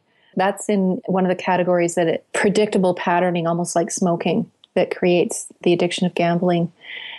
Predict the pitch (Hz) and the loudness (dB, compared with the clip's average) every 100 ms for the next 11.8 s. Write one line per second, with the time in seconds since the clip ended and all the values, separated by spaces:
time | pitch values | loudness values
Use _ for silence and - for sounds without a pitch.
0 | - _ 190 196 202 190 175 208 202 220 | -20 _ 2 4 4 2 2 0 2 2
1 | 202 202 208 190 190 175 175 185 208 - | 2 2 0 0 -2 -2 0 2 2 0
2 | 185 - 180 196 180 180 180 180 - - | -2 -4 -2 0 0 0 0 -2 -4 -10
3 | - - 196 175 180 - - 214 208 196 | -8 -2 0 0 -2 -6 -2 2 4 2
4 | 180 175 185 180 180 180 175 - - 202 | 2 0 0 0 0 -2 -4 -4 -2 0
5 | 196 185 185 185 - - _ - - - | 0 0 -2 -2 -8 -12 _ -20 -20 -12
6 | - 185 175 185 185 208 220 208 - 175 | -2 2 2 2 4 2 2 0 0 0
7 | 170 - - - 175 170 202 202 190 175 | 0 -4 -8 -4 -2 2 2 4 2 2
8 | 190 - - - 196 196 202 185 180 175 | 0 -2 -6 -2 0 2 2 0 -2 0
9 | 175 175 185 - 175 - 185 - 180 175 | 0 0 -4 -2 -2 -2 -4 -2 -2 -2
10 | - 180 180 175 175 170 170 - - - | 0 0 0 0 -2 -2 -4 -6 -14 -14
11 | - - 196 185 190 196 185 175 | -8 0 2 2 2 2 0 0